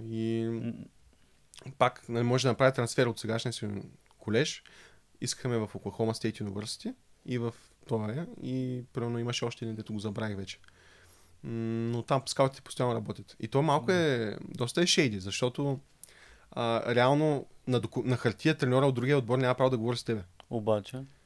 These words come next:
Speaker 1: Обаче те плащат, примерно, някой от отбора си да ти каже:
Speaker 2: Да.
Speaker 1: „Ей,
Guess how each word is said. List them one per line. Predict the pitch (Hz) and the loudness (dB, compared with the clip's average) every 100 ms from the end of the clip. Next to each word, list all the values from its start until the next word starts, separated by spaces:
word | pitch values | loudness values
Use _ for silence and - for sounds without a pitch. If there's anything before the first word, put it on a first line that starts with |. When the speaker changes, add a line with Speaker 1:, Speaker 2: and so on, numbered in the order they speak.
| - - | -20 -2
Speaker 1:
Обаче | 120 110 127 - 143 | -2 6 6 8 2
те | 135 135 | 2 2
плащат, | 135 131 - 135 | 4 4 2 -4
примерно, | - 135 | -2 0
някой | 127 123 139 | 2 0 0
от | 123 | -4
отбора | 107 101 110 | -2 -2 -2
си | 107 113 | -2 -6
да | |
ти | 110 | -8
каже: | - 110 110 | -2 0 0
Speaker 2:
Да. | |
Speaker 1:
„Ей, | 110 | 0